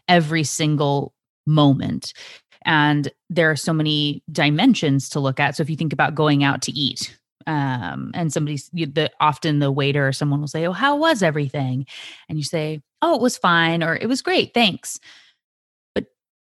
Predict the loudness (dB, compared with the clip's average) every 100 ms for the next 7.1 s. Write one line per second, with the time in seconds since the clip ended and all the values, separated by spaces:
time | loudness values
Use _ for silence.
0 | -2 0 4 4 6 4 2 -6 _ 2
1 | 2 2 0 2 2 4 2 2 0 -4
2 | -6 -8 -8 -6 0 2 2 2 2 2
3 | 0 0 0 0 -2 -4 -4 -2 2 4
4 | 4 2 2 2 0 2 2 4 2 0
5 | -2 -4 -2 -2 0 -2 0 0 2 2
6 | 0 -2 -6 -8 -8 -6 -4 -4 -4 -10